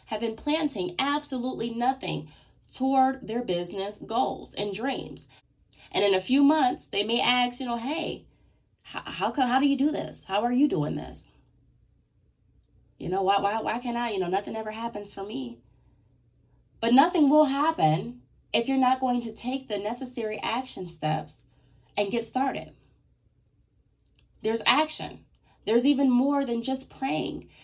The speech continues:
that goes into a successful relationship with God. It's action. It's action in anything that we do and everything that we do in life that is going to yield something that's worth having.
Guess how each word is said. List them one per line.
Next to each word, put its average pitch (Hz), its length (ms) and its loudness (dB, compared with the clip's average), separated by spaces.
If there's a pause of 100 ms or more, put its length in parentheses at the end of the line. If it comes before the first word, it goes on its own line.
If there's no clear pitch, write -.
(120)
that 190 160 0
goes 226 280 4
into 226 380 0
a 196 60 -4
successful 220 500 -6
relationship 214 600 -6
with 220 160 -10
God. - 320 -8 (360)
It's 233 280 -2
action. - 560 -4 (180)
It's 233 240 -4
action 285 380 2
in 233 120 0
anything 302 420 2
that 269 140 2
we 269 120 -2
do 208 220 -2
and 196 100 0
everything 277 400 0
that 208 100 -4
we 208 100 -6
do 196 200 -4
in 190 120 -2
life 156 300 0 (240)
that 190 100 -2
is 185 120 -2
going 247 220 0
to 214 60 -6
yield 220 380 -6
something 165 300 -4
that's 156 180 -2
worth 185 200 -6
having. 151 400 -6